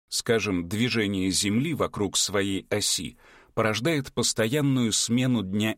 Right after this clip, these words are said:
и ночи. Это один круг времени. Движение Земли вокруг Солнца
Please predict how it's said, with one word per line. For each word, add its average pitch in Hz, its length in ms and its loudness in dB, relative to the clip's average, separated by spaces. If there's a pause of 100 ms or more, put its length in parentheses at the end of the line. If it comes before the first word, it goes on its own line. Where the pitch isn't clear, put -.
и 113 100 2
ночи. 95 520 -2 (340)
Это 135 360 -2
один 117 460 2
круг - 400 -8
времени. 80 500 -4 (560)
Движение 117 680 2
Земли 107 460 0
вокруг 101 400 -2
Солнца 135 680 0